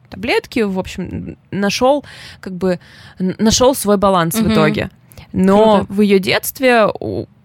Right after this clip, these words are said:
Speaker 1: то есть, типа, когда она родилась, он был в маниакальной фазе, его отвозили в больницу на том же вертолёте, на котором её маму привезли с ней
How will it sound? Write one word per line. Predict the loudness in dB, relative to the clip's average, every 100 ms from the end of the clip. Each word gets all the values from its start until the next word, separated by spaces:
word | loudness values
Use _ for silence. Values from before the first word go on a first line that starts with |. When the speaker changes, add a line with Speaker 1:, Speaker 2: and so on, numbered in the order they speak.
| -20 -8
Speaker 1:
то | -4
есть, | -4 -6
типа, | -10 -6
когда | -2 0 2
она | 2
родилась, | 0 0 2 2 0 0
он | 0 0
был | 0
в | 2
маниакальной | 2 2 0 -2
фазе, | 0 0 0 0
его | -4
отвозили | -6 -6 -4 -4 -2 -2 -2 -4
в | -8 -6 -4 -4 -4
больницу | -4 -2 -4 -2 -4 -2
на | -4
том | -4 -2
же | -4
вертолёте, | -4 -4 -4 -4 -4
на | -4
котором | -4 -4 -2
её | -2 -2
маму | -4 -4
привезли | -6 -8 -8 -10 -10
с | -8
ней | -8 -8 -10